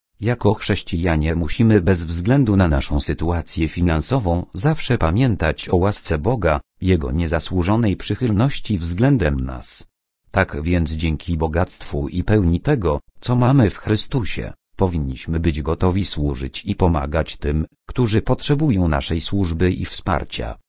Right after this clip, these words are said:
Pytania do dyskusji. Jeden. Jak fakt, iż czwarte przykazanie dekalogu nakazuje pozwolić sługom odpocząć, pomaga nam zrozumieć pojęcie równości wszystkich ludzi przed Bogiem?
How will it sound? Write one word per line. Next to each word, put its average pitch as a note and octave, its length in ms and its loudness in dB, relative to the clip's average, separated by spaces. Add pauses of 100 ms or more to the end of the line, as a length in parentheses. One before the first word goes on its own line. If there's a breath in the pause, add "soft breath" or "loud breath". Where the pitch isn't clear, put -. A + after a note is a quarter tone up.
(340)
Pytania G2 480 2
do D#2 180 -2
dyskusji. D2+ 720 -4 (520)
Jeden. D#2 480 -2 (480)
Jak E2 240 0
fakt, - 460 -4 (200)
iż - 200 -6
czwarte B2+ 460 -2
przykazanie F2 640 2
dekalogu E2+ 640 0
nakazuje F#2+ 640 2
pozwolić F#2+ 640 0
sługom F2+ 420 0
odpocząć, C2 840 -2 (200)
pomaga D2 460 0
nam D2+ 240 0
zrozumieć D#2+ 760 -2
pojęcie G2+ 560 2
równości F2+ 680 0
wszystkich - 680 -4
ludzi G2+ 340 2
przed E2 240 -2
Bogiem? D2+ 520 -4